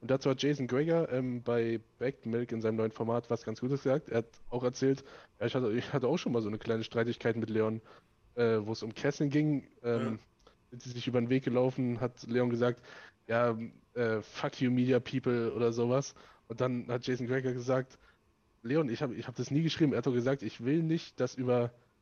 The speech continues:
Speaker 1: Media People gesprochen wird, sondern über den Journalist, der die Frage gestellt hat.“ Jetzt hat Jim Matheson entweder Scheiße gebaut oder halt eine, eine spicy Frage gestellt, aber Jason Greger will damit nichts zu tun haben, so.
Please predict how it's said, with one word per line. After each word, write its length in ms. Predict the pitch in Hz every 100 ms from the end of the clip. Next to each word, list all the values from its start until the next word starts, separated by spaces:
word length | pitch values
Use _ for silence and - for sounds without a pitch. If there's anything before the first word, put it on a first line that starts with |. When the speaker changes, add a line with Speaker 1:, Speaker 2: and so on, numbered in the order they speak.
| _
Speaker 1:
Media 260 | - 185 147
People 300 | - 127 120
gesprochen 380 | 117 - 117 139
wird, 120 | 143
sondern 340 | 120 123 120 - _ _
über 160 | 135 147
den 120 | 123
Journalist, 480 | 120 117 117 170 -
der 80 |
die 80 | 131
Frage 240 | 131 139 123
gestellt 300 | 107 107 104
hat.“ 180 | 107 - _ _ _ _ _ _
Jetzt 280 | 123 156 -
hat 120 | 135 127
Jim 240 | - 143 147
Matheson 720 | 139 156 139 139 143 131 - _ _
entweder 320 | 113 120 117
Scheiße 340 | 107 - 135 143
gebaut 360 | 131 139 139
oder 400 | 107 110 107 101
halt 320 | 107 117 - - _ _ _ _ _ _ _ 120
eine, 120 | 117
eine 240 | 107 113
spicy 460 | 110 - 120 143 139
Frage 260 | - 139
gestellt, 340 | 131 - 143 143
aber 180 | 117 113
Jason 260 | 135 131
Greger 240 | 123 135 127
will 80 | 127
damit 260 | 120 120
nichts 140 | 123 -
zu 60 |
tun 200 | 117 120
haben, 140 | 110 101
so. 220 | 104 101